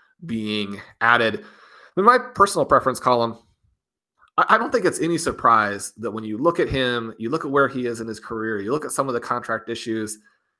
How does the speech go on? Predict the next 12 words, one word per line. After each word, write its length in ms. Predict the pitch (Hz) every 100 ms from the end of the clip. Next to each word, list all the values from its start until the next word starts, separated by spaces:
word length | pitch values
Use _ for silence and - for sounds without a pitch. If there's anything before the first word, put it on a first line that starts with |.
| _ _ _
and 300 | 117 117 107 - - _
you're 100 | 117
thinking, 340 | 127 110 110
"Well, 400 | 107 107 90 - _ _
who's 180 | 175
gonna 120 | 170 147
be 120 | 131
most 260 | 123 120
interested 360 | 120 120 - 110
in 180 | 104 101 101
DeAndre 320 | 107 107 104
Hopkins?" 420 | 120 117 113 107